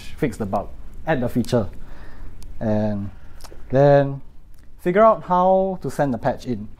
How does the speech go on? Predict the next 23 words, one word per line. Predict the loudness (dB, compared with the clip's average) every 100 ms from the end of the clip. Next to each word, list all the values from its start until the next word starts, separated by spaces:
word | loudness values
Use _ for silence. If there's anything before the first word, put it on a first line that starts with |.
| -16 -16 -4
right? | -4 -4 -10 -16 0
Not | 2 4
every | 4 2
project | 2 4 4 2
uses | 0 0 -2 -2
GitHub | -2 2 0 0 -12 0
pull | 0
requests, | 0 -2 -4 -4 -10 -12 -12 -10 -6
um, | -4 -4 -4 -6 -10 -10
especially | -4 -4 -2 -2 2
larger | 4 4 2
projects. | 0 -2 -2 -4
They | -4 -2
have | -2 -2
their | -2 0
own | 2 2 0 -4 -8 -12 -12 -12 -6
workflow | -2 -2 0 0 2
and | 0
they | -2
have | -4 -2
their | -2
own | 0 0
framework. | 0 0 2 2